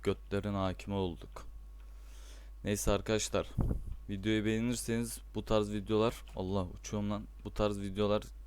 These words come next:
gelir. Hepinizi seviyorum, Allah'a emanet olun.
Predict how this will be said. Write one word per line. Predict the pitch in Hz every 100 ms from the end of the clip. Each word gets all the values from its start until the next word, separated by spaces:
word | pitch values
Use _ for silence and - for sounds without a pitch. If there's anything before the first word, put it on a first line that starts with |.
| -
gelir. | 101 98 107 - - - - - - -
Hepinizi | 104 - 101 98
seviyorum, | - 98 98 104 98
Allah'a | 92 90 92
emanet | 90 87 82 85
olun. | 76